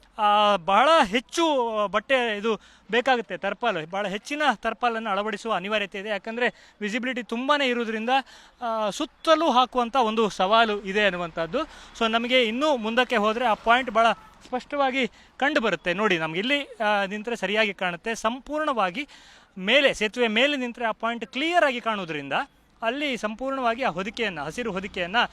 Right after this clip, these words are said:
ಹೊದಿಸಿದ್ದಾರೆ. ಸದ್ಯ ಏಳನೇ ಪಾಯಿಂಟಿನ ಎಲ್ಲ ಕೆಲಸಗಳನ್ನ ಮುಗಿಸಲಾಗಿದೆ, ಅಲ್ಲಿ ಯಾವುದೇ ಅವಶೇಷಗಳು ಪತ್ತೆ ಆಗಿಲ್ಲ ಅನ್ನುವಂಥದ್ದು. So ಎಂಟರಿಂದ ಪೊಲೀಸರಿಗೆ ರಿಯಲ್ ಚಾಲೆಂಜ್ ಶುರುವಾಗುವಂಥದ್ದು.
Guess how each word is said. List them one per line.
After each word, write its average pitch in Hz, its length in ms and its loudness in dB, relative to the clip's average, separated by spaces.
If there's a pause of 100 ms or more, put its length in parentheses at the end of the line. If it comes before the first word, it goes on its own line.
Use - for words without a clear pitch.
(320)
ಹೊದಿಸಿದ್ದಾರೆ. 220 520 0
ಸದ್ಯ 254 280 -2 (440)
ಏಳನೇ 285 280 2
ಪಾಯಿಂಟಿನ 254 360 -4 (120)
ಎಲ್ಲ 226 300 -2 (300)
ಕೆಲಸಗಳನ್ನ 226 500 -4 (180)
ಮುಗಿಸಲಾಗಿದೆ, 196 640 -6
ಅಲ್ಲಿ 202 260 -2 (300)
ಯಾವುದೇ 208 240 0
ಅವಶೇಷಗಳು 226 560 0
ಪತ್ತೆ 190 280 -6
ಆಗಿಲ್ಲ 180 380 0
ಅನ್ನುವಂಥದ್ದು. 170 580 -4 (380)
So 214 240 0
ಎಂಟರಿಂದ 285 420 -2 (300)
ಪೊಲೀಸರಿಗೆ 240 560 -2
ರಿಯಲ್ 240 360 -4 (120)
ಚಾಲೆಂಜ್ 214 360 -2
ಶುರುವಾಗುವಂಥದ್ದು. 160 720 -8